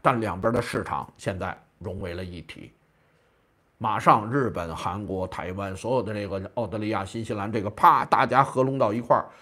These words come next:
美墨加再重新整合一下，川普的一个新的秩序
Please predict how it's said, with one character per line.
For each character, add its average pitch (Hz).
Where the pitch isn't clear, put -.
美 120
墨 139
加 151
再 123
重 143
新 143
整 82
合 104
一 120
下， 95
川 139
普 98
的 80
一 107
个 117
新 139
的 131
秩 117
序 -